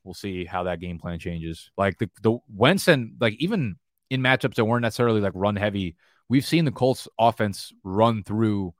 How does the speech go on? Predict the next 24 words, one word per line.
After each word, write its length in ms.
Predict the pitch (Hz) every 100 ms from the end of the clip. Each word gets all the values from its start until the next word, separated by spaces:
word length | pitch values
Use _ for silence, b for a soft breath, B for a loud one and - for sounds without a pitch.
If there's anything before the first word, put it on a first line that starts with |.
| _ _ _ _ _ _ _ _ -
Indy, 340 | 113 104 85 117
uh, 220 | 117 104
the 140 | 104
Colts 240 | - 120 120
offense 260 | 113 107
run 260 | 90 104 107
through 200 | 95 90
Wentz, 440 | 101 92 - - -
even 200 | 117 131
in 60 |
the 80 | 117
beginning 240 | 107 113
of 80 | 104
the 80 | 92
year. 220 | 101 95
So 260 | - 95 90
don't 320 | 113 135 135
think 160 | 131 113
that 140 | 104
they're 400 | 110 104 95 82 _ _
scared 320 | - - 110 90
to 40 |
do 180 | 90 95
that. 260 | 85 80